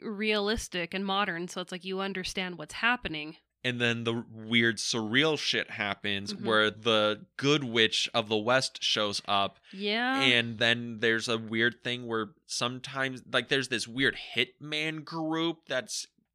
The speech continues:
Speaker 2: for some reason, just has naked women wandering around, and it's never really referenced again. And, like,
Speaker 1: But it's like, I
Speaker 2: yeah.
Speaker 1: could totally understand that the, that, that kind of clientele would be at that kind of motel.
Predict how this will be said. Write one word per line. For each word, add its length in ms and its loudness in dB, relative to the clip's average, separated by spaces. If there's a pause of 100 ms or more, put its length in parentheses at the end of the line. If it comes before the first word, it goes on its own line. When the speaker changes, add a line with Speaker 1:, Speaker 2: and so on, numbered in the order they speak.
Speaker 2:
for 100 -4
some 300 0
reason, 240 -2
just 160 -4
has 180 -2
naked 560 2
women 380 0
wandering 400 -2
around, 800 -2
and 160 -4
it's 160 -8
never 240 0
really 260 -4
referenced 840 -2
again. 880 -4 (600)
And, 540 -4
like, 360 2 (100)
Speaker 1:
But 220 -2
it's 140 -2
like, 180 -2
I 20 2
Speaker 2:
yeah. 140 4
Speaker 1:
could 160 0
totally 360 2
understand 640 0
that 100 -10
the, 220 -2
that, 500 -6
that 240 -2
kind 240 2
of 60 -8
clientele 560 -4
would 140 -12
be 120 -8
at 160 -6
that 160 -6
kind 220 -6
of 80 -10
motel. 480 -6